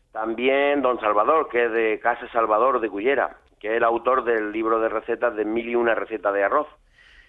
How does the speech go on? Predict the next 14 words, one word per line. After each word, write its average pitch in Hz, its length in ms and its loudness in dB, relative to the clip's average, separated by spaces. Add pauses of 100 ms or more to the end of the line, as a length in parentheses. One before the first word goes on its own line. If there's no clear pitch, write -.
(140)
Y 120 120 -12
bueno, 139 320 2
pues 113 240 2
estarán 107 320 2
aquí 110 220 -2
con 113 140 0
nosotros 135 840 2
viendo 113 800 2
nuestro, 101 1300 0
nuestras 104 480 -4
cosas 151 480 0
y 135 140 2
aportando 120 640 2
también, 123 560 0